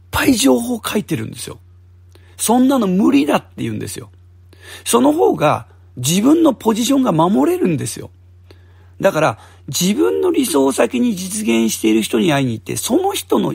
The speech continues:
意見を自分のアクションプランに入れるんです。三番、目標とアクションプランを書き込むにつながります。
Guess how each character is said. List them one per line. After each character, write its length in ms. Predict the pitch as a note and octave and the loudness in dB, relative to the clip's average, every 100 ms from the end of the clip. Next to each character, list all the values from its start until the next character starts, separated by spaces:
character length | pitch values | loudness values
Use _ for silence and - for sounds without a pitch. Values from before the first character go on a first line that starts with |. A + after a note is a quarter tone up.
| - | -6
意 140 | G3+ | -8
見 340 | - G3+ F3 | -2 -2 0
を 220 | G3 A3 - - - - | 2 2 0 -16 -20 -12
自 240 | A2+ C#3+ | -6 -2
分 240 | D#3+ E3 D#3 | 0 2 0
の 160 | - - | -4 -4
ア 160 | - D#3 | -2 -2
ク 120 | - | -4
シ 200 | - G3+ | -2 0
ョ 140 | G3 | 0
ン 60 | F#3 - | -2 -4
プ 120 | F3 | 0
ラ 140 | E3 | 2
ン 100 | D#3 | 2
に 100 | E3+ F#3+ | 0 -4
入 140 | D#3+ D3 | -2 0
れ 140 | D3 | 0
る 120 | B2+ | -2
ん 40 | - | -6
で 80 | |
す。 160 | - - - - - - | -10 -16 -20 -20 -20 -10
三 520 | - - A3 G#3+ G3+ | -4 0 0 0 0
番、 320 | F#3+ F#3+ F3 - - - - | 2 2 0 -8 -20 -20 -2
目 280 | D3+ D#3 | 0 0
標 320 | - F#3 E3+ E3 | -2 0 0 2
と 140 | D#3 | 0
ア 60 | C#3+ | 0
ク 80 | |
シ 100 | - | -2
ョ 40 | D3 | -4
ン 100 | C#3+ | -4
プ 120 | C#3 | -4
ラ 80 | C#3 | -4
ン 100 | A#2+ | -4
を 80 | G#2 | -6
書 100 | A#2+ | -10
き 140 | - | -10
込 120 | - A#2 | -8 -6
む 160 | G2 - - - - | -8 -12 -20 -12 0
に 200 | C4+ B3 | 2 2
つ 120 | - | -2
な 140 | C3 | -4
が 80 | G#2 | -4
り 80 | G2 | -8
ま 100 | G2 | -10
す。 120 | - | -12